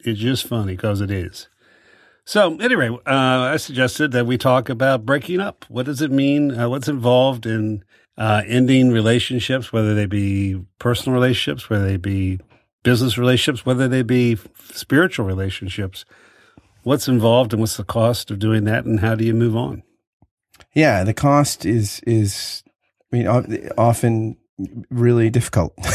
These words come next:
Speaker 1: Yeah, I, I, and I think there's a temptation. I, I mean, this is how I experienced it often in my life, where you,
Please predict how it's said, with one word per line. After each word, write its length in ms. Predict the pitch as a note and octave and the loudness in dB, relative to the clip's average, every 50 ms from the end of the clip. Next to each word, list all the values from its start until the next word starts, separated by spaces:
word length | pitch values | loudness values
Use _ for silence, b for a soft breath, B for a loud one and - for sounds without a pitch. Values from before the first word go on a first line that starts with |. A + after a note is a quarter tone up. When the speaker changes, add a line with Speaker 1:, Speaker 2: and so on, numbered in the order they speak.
| D#5 - D3+ B B B B B B B - | 2 2 0 B B B B B B B 0
Speaker 1:
Yeah, 180 | - F#3 E3 D3 | 2 2 4 4
I, 240 | F3 F#3 - F3+ | 2 2 2 0
I, 20 | G3+ | 2
and 160 | F3+ F#3 F#3 | 2 2 2
I 200 | G3 D3+ D#3+ D#3+ | 2 2 2 0
think 180 | D3+ - A#3 F3 | 0 0 -2 -2
there's 200 | E3+ F3 C#3 B2 | -2 -2 0 0
a 60 | C3 | -2
temptation. 760 | G#2+ - C#3 B2+ A2 - - D#3+ F3 F#3 - - - G#2+ F2+ | -2 -2 -2 -2 -4 -4 -4 -2 -2 0 -2 -2 -4 -6 -8
I, 240 | F#2 G#2+ C3 B2 B2 | -6 -8 -6 -4 -2
I 20 | C#3+ | 0
mean, 140 | D#3 D#3+ | 2 2
this 180 | F3 F#3+ - - | 2 0 0 0
is 80 | G#3 D#3 | 0 2
how 240 | C3 D3 C#3+ A#2+ | 2 2 2 2
I 120 | A#2+ B2 B2+ | 2 2 0
experienced 600 | A#2 - - - - A#2+ G#2 G2+ G2+ F#2 - - | 0 -4 -8 -6 -4 -4 -2 -2 -4 -6 -8 -10
it 100 | A2 F#2 | -12 -10
often 300 | G2+ F#2 F#2 F#2 - G#2+ | -10 -10 -10 -10 -10 -10
in 60 | G#2 | -10
my 140 | G2 F#2 F2+ | -10 -10 -10
life, 340 | E2+ E2+ F2+ F2+ F#2 - - | -12 -12 -12 -12 -12 -12 -8
where 120 | A2+ A2+ | -4 -2
you, 360 | A2+ A2+ A2+ A2 G#2+ G#2+ G2+ | 0 0 2 0 0 -2 -4